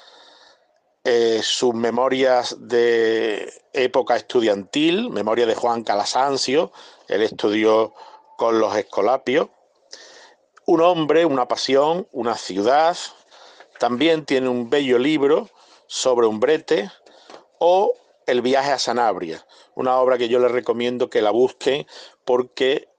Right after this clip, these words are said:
su familia, sus padres eran naturales de Rábano de Sanabria, él mantenía casa allí, iba mucho, le encantaba recibir a sus amigos en ese lugar y es un itinerario por esos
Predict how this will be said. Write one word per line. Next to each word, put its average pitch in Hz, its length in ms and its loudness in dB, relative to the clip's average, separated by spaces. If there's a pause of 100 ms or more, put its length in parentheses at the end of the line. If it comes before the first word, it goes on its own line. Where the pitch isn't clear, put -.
(140)
su - 240 -4
familia, 127 580 -2
sus - 180 -4
padres 131 540 0 (280)
eran 120 300 0
naturales 117 560 2
de 107 100 0
Rábano 117 420 0
de 110 100 0
Sanabria, 127 720 0 (240)
él 117 180 0
mantenía 113 640 -4
casa 107 320 -2
allí, 127 440 -2 (400)
iba 135 240 2
mucho, 143 580 0 (260)
le 113 120 0
encantaba 110 600 0
recibir 117 480 0
a 107 80 0
sus 101 200 0
amigos 110 380 -2
en 113 80 -4
ese 113 200 -4
lugar 117 420 0 (480)
y 127 140 0
es 147 200 0 (220)
un 151 400 -2
itinerario 143 880 0 (360)
por 131 140 2
esos 160 220 0